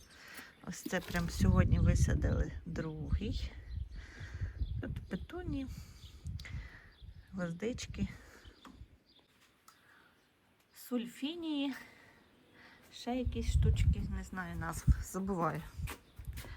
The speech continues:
Тут вже такі здорові, вони вже тут поприживались. Сульфінії і петунії.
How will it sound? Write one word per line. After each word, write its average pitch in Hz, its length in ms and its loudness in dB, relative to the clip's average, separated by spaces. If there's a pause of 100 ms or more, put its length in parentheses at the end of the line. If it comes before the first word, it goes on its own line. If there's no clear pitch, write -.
(1160)
Тут - 220 -14
вже 147 160 -8
такі 156 300 -10
здорові, 165 600 -2
вони 160 240 -4
вже 165 140 -10
тут - 180 -18
поприживались. 156 1040 -6 (800)
Сульфінії 170 680 0
і 165 40 -4
петунії. - 680 10